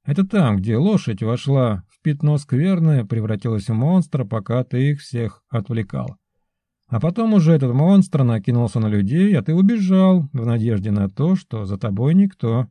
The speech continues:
не проследит. Это ты тогда город спасал?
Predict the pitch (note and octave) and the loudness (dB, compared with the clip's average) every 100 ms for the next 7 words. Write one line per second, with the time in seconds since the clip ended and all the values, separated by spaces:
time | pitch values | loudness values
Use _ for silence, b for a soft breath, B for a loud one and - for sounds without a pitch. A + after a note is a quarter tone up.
0 | - A#2 A2 A2 F#2+ - G2 G#2 - _ | -4 -4 -2 -4 -6 -6 -8 -8 -12 _
1 | _ _ _ _ _ _ _ F3+ A#3+ D3+ | _ _ _ _ _ _ _ -4 -2 -2
2 | B2 G2+ G#2 G2 G2 G2+ G#2+ - - - | -2 -4 -4 -2 -4 -4 -8 -10 -12 -10
3 | - - | -12 -12